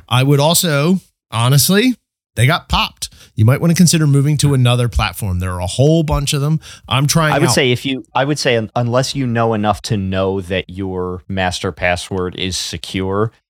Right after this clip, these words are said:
Speaker 2: uh, you change it. And
Speaker 1: Yeah.
Speaker 2: if you know that your master password is secure enough,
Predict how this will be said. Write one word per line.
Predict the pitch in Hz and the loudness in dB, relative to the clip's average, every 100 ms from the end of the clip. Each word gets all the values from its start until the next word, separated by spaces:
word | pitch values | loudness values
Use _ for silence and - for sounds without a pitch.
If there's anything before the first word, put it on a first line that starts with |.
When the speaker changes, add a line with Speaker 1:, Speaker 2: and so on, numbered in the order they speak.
| _ _ - | _ _ -4
Speaker 2:
uh, | 95 87 85 85 | -2 -2 -4 -6
you | 98 90 | -8 -8
change | 82 80 73 76 | -6 -6 -6 -8
it. | 71 - | -10 -2
And | 117 113 | 2 4
Speaker 1:
Yeah. | 110 85 | 4 0
Speaker 2:
if | 82 | -2
you | 113 | -4
know | 107 107 117 | -2 0 0
that | 117 95 | 0 -2
your | 117 | -2
master | 110 110 - | 0 -2 -4
password | 110 110 104 113 104 | -2 -2 -2 -4 -6
is | 101 | -6
secure | 107 - 123 120 | -8 -8 -4 -4
enough, | 127 147 - | -2 -4 -6